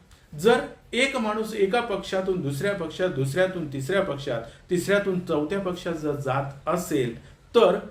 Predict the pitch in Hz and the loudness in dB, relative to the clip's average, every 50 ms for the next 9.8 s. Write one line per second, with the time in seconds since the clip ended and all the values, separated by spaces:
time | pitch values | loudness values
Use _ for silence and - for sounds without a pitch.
0 | - - - - 139 147 151 156 156 - 196 185 175 - 156 156 156 160 - 160 | -18 -20 -14 -6 0 2 2 2 0 0 -4 -4 -2 -2 -4 -4 -6 -6 -8 -8
1 | 151 - - - 208 220 214 - - - 185 160 151 147 - 156 170 175 180 - | -8 -8 -8 -6 -6 -6 -6 -6 -6 -4 -2 -2 -2 -2 -2 -4 -4 -4 -6 -8
2 | - - - 170 160 165 170 165 170 170 - 180 139 127 135 135 - 208 214 226 | -14 -8 -4 -2 0 0 0 0 0 -2 0 0 0 2 0 0 2 2 2 2
3 | 233 190 196 170 190 196 196 190 185 151 147 131 117 - - - - - - _ | 2 0 -2 0 0 0 0 0 0 -2 -6 -8 -8 -10 -10 -14 -20 -20 -20 _
4 | _ _ _ - - - 175 185 185 185 - - - - 190 190 190 185 165 135 | _ _ _ -18 -10 -6 -4 -2 -2 -4 -6 -10 -6 -2 2 2 2 2 2 0
5 | 110 101 101 101 98 - - - - _ _ _ - - _ _ _ _ _ _ | -2 -6 -8 -12 -14 -18 -20 -20 -20 _ _ _ -20 -20 _ _ _ _ _ _
6 | _ - 165 185 214 202 175 175 202 220 247 254 254 254 233 233 233 226 233 226 | _ -2 2 4 4 6 6 6 4 4 4 2 0 0 0 2 2 2 2 0
7 | 220 202 196 202 208 202 165 156 156 - - - - - 196 190 190 190 185 196 | -2 -2 -2 -2 -2 -4 -4 -6 -8 -12 -18 -12 -6 -4 -4 -2 0 0 2 4
8 | 202 226 226 226 - 226 190 - - 208 202 196 - 214 196 190 - 165 165 180 | 4 4 2 2 0 -4 -4 -2 -2 -2 -2 0 0 -2 -2 -2 0 0 0 0
9 | 196 196 214 208 226 226 220 214 202 190 180 180 156 135 139 | 2 0 0 0 0 -2 -2 -2 -2 0 0 0 0 0 -2